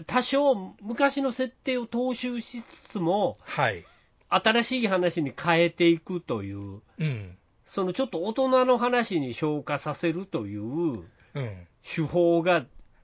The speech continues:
Speaker 1: できないんですか？
Speaker 2: そう。その、例えば、シン・ウルトラマンの家督隊ってやつじゃないですか、
Speaker 1: うん。
Speaker 2: 一応。
Speaker 1: うん、うん、うん。
Speaker 2: で、全然ちゃうじゃないですか、テレビの家督隊とは。
Speaker 1: はい、はい、ちゃいますね。あの、子供騙しな
Speaker 2: うん、そうそうそう。
Speaker 1: 連中とはちゃいますよね。
Speaker 2: でしょ？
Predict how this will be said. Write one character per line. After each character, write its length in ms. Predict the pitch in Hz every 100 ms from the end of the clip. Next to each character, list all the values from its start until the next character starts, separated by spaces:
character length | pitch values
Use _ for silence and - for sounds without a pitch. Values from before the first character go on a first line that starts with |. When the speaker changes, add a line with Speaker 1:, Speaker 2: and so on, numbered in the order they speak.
| 139
Speaker 1:
で 180 | 165
き 100 | 180 226
な 100 | 117
い 100 | 85
ん 60 |
で 80 | 69
す 80 | -
か？ 100 | -
Speaker 2:
そ 80 | -
う。 80 | 110 - _
そ 80 | -
の、 80 | 135
例 60 | 110 131
え 60 |
ば、 100 | 151
シ 220 | 117 233 226
ン・ 80 |
ウ 20 | 226
ル 100 | 220
ト 100 | 214
ラ 60 |
マ 100 | 180
ン 40 | 110
の 80 |
家 140 | - 127
督 240 | - -
隊 220 | - 123
っ 40 | 139 _ _ _ _ _
て 60 |
や 160 | 139 120
つ 60 | 92
じ 60 |
ゃ 20 |
な 80 | 90
い 20 |
で 40 | 87
す 80 | -
か、 40 |
Speaker 1:
う 20 | 98
ん。 20 |
Speaker 2:
一 100 | 156
応。 40 |
Speaker 1:
う 20 |
ん、 40 | 151
う 20 |
ん、 760 | 120 92 120 123 98 92 101
う 40 | 85
ん。 20 |
Speaker 2:
で、 160 | 185 - _ _ _ _
全 240 | 156 254 285
然 120 | 262
ち 80 | 285
ゃ 20 |
う 20 |
じ 40 | 269
ゃ 0 |
な 20 |
い 20 |
で 20 | 165
す 80 |
か、 100 | 107
テ 140 | - 147
レ 80 | 147
ビ 80 |
の 100 | 127
家 120 | 101 113
督 160 | 113 110
隊 160 | 110
と 100 | 110
は。 100 | 101
Speaker 1:
は 200 | 185 196
い、 60 | 165
は 100 | 156
い、 60 |
ち 100 | 127
ゃ 60 | 139
い 40 |
ま 120 | 123 120
す 100 | 202
ね。 80 |
あ 140 | 190 165
の、 180 | 143 135
子 240 | 190 196
供 180 | 202 196
騙 220 | 185 170
し 140 | -
な 220 | 151 120 123
Speaker 2:
う 40 |
ん、 120 | 107
そ 40 | 90
う 40 |
そ 60 | 127
う 60 | 101
そ 80 | 117
う。 20 |
Speaker 1:
連 180 | 170 175
中 160 | 165
と 80 | 160
は 60 | 117
ち 120 | 92
ゃ 60 | 139
い 40 |
ま 100 | 123
す 100 | -
よ 60 | 87
ね。 100 | 113
Speaker 2:
で 60 |
し 40 |
ょ？ 100 | 139